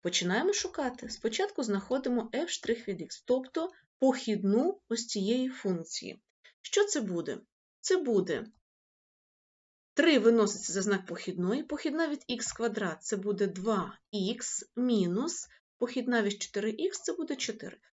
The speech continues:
Отже, ми маємо шість ікс мінус чотири. Це похідна функція.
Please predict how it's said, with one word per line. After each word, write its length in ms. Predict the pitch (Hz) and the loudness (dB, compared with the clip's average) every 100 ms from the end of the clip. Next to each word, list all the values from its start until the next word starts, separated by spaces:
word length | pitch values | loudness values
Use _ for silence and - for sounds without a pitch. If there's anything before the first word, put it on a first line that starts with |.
| _ | _
Отже, 260 | 208 202 220 | 0 4 2
ми 160 | 311 | 4
маємо 400 | 339 233 185 175 - | 2 2 0 -2 0
шість 720 | - - 226 180 - - - | 2 2 2 0 -2 -8 -2
ікс 380 | 285 370 - 233 | -2 -2 -4 0
мінус 500 | 220 214 220 - - | 2 4 0 -4 -8
чотири. 420 | - 190 - - _ _ _ _ _ _ | -6 -6 -8 -14 _ _ _ _ _ _
Це 140 | 403 | 0
похідна 460 | 403 254 226 202 196 | 2 2 2 2 0
функція. 520 | - 160 160 - - | -2 -10 -8 -10 -10